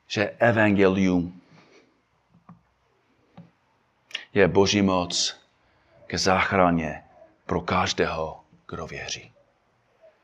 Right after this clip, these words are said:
Bratři, sestry, kde je důkaz, že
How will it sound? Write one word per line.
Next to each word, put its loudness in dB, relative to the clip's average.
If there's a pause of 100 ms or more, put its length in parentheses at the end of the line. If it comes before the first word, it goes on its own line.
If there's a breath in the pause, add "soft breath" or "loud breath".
(2750 loud breath)
Bratři, 2
sestry, 0
kde 6
je 6
důkaz, 4 (260)
že 2